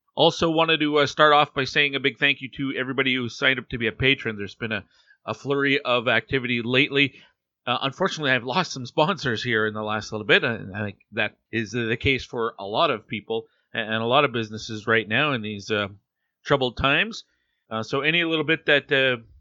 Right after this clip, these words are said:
comes in via Patreon is a, uh, is a big help. So I appreciate, uh, those who have signed up. Two bucks a month is all it takes. Uh,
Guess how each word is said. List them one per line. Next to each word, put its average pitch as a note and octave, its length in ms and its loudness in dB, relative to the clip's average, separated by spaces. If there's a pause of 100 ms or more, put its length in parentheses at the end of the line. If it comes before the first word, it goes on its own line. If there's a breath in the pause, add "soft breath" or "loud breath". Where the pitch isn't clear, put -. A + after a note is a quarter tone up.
(140)
comes C#3+ 240 -2
in C#3 160 2
via C3+ 400 4 (180)
Patreon C3+ 760 2
is C3 260 -2
a, B2 200 4
uh, A#2 220 2
is A#2+ 140 -6
a A#2+ 60 -6
big C3+ 200 4
help. C#3+ 280 0
So A2 160 -4
I A2 60 4
appreciate, B2 600 -2
uh, A#2 120 2
those A2+ 260 -2
who B2 100 -4
have A2 120 -2
signed A2+ 260 -2
up. G2+ 140 -6 (160)
Two F3+ 100 -4
bucks D#3 260 2
a C3+ 40 -8
month C3+ 240 -2
is - 80 -4
all C3 160 2
it - 80 -6
takes. - 340 0 (180)
Uh, G2+ 100 -12